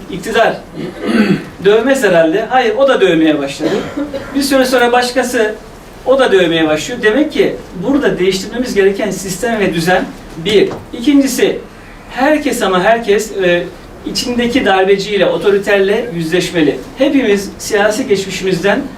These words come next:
bu yüzleşmeyle aklanarak çıkmalıyız. Ben mesela sol görüşlü biri olarak sağ görüşlere şöyle bir meydan okuma, e, içindeyim. Şöyle yani, e, sol sağ diye bölüyorum diye düşünmeyin. Bakın, sağ iktidarlar demokrasi vaadiyle geliyor.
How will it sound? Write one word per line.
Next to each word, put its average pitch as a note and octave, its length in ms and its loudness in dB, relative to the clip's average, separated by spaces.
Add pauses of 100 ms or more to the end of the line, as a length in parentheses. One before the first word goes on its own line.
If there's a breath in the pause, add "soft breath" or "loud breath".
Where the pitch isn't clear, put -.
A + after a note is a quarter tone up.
(160)
bu C4 80 2
yüzleşmeyle F#3+ 680 2 (220)
aklanarak G3+ 540 0
çıkmalıyız. F3 520 0 (340 loud breath)
Ben D4 140 4
mesela A3 320 2
sol C4 260 0
görüşlü G3 360 -2
biri F#3 140 2
olarak F3 320 4
sağ B3+ 220 2
görüşlere G#3+ 440 0
şöyle A#3+ 300 2
bir F#3+ 80 2
meydan F#3 260 2
okuma, D#3+ 380 0
e, D3 380 2
içindeyim. D#3+ 380 4
Şöyle F3 280 2
yani, D3+ 280 2
e, D3+ 160 0
sol F#3+ 200 2
sağ F#3 360 2
diye F#3 160 2
bölüyorum F#3+ 360 4
diye F3+ 120 0
düşünmeyin. F3 400 -6 (420 loud breath)
Bakın, C#4 300 0 (480)
sağ C4 300 2
iktidarlar G3 540 2
demokrasi G3 420 -4
vaadiyle B3+ 380 2
geliyor. B3 380 0